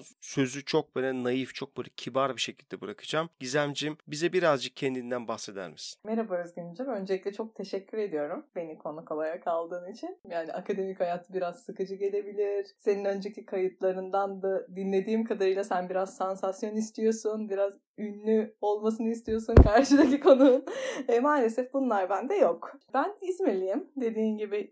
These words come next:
Speaker 2: çocukluk arkadaşıyız Özgüncüm senle. Lisans eğitimime İzmir'de başladım. Daha sonra yurt dışı deneyimim oldu. Yüksek lisansa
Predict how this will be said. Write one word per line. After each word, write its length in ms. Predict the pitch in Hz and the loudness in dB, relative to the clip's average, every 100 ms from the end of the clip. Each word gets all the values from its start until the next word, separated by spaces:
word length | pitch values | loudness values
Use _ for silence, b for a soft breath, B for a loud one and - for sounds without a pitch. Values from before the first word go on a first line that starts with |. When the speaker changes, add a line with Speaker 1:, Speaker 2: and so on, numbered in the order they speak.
| - | -8
Speaker 2:
çocukluk 360 | 220 226 285 | -8 -6 0
arkadaşıyız 720 | 214 160 - - 185 156 190 - | 2 0 -4 -12 -12 -12 -12 -8
Özgüncüm 520 | 165 180 170 - 180 | -8 -10 -16 -14 -12
senle. 520 | - 156 165 262 370 _ 240 | -8 -8 -6 -6 -8 _ -4
Lisans 400 | 247 311 311 302 | 0 2 0 0
eğitimime 680 | 262 262 285 277 277 311 285 | -2 -2 -2 0 0 -2 -4
İzmir'de 440 | 262 262 208 170 | -4 -2 0 0
başladım. 540 | 147 - - 165 320 - - | -4 -4 -8 -4 -4 -4 0
Daha 220 | 226 262 | 2 2
sonra 600 | 269 226 202 233 277 269 208 | 0 -2 0 0 0 -2 -2
yurt 200 | 226 226 | -2 -2
dışı 200 | 220 208 | -8 -6
deneyimim 420 | 190 185 180 147 | -6 -6 -8 -8
oldu. 400 | 143 - - 294 | -8 -6 -6 -6
Yüksek 420 | 233 190 160 151 - | -6 -6 -6 -6 -10
lisansa 720 | 170 160 175 - 214 262 | -10 -10 -10 -4 -4 -4